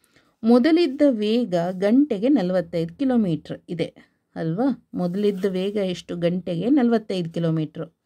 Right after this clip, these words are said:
ಇವಾಗಂದು ಎಷ್ಟಿದೆ? ಮೂರು ಗಂಟೆಲೆ ರೀಚ್ ಆಗ್ಬೇಕು ಅಂದ್ರೆ ಅರವತ್ತು ಗಂ-, ಅರವತ್ತು ಕಿಲೋಮೀಟರ್ ತಗೊಳುತ್ತೆ. ಹೆಚ್ಚಿಸಿಕೊಳ್ಳಬೇಕಾದ ವೇಗ ಕೇವಲ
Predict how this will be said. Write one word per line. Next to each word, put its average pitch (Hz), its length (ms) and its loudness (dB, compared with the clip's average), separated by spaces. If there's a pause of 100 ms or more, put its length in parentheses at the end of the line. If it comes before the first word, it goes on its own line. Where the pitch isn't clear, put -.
(540)
ಇವಾಗಂದು 285 680 4
ಎಷ್ಟಿದೆ? 208 680 -4
ಮೂರು 214 260 -4
ಗಂಟೆಲೆ 226 420 0
ರೀಚ್ 202 280 -6
ಆಗ್ಬೇಕು 165 480 -6
ಅಂದ್ರೆ 160 220 -4
ಅರವತ್ತು 233 580 0
ಗಂ-, 160 240 -4 (160)
ಅರವತ್ತು 185 720 -2
ಕಿಲೋಮೀಟರ್ 170 500 -2
ತಗೊಳುತ್ತೆ. 196 580 -6 (580)
ಹೆಚ್ಚಿಸಿಕೊಳ್ಳಬೇಕಾದ 226 1300 0
ವೇಗ 196 440 -2 (280)
ಕೇವಲ 240 560 0